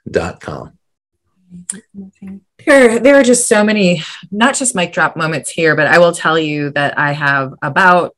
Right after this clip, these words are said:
Speaker 2: oh, ten pages of notes from just reading
Speaker 1: Aw, thank you, Hillary.
Speaker 2: that, oh, no, so beautiful. And I, I have to tell you, there's a moment in the book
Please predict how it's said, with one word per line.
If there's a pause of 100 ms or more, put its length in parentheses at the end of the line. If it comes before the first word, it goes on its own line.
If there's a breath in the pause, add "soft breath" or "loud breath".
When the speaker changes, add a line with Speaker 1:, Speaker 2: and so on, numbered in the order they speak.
Speaker 2:
oh,
ten
pages
of
notes
from
just
reading
Speaker 1:
Aw, (100)
thank
you,
Hillary.
Speaker 2:
that,
oh,
no,
so
beautiful.
And
I,
I
have
to
tell
you,
there's
a
moment
in
the
book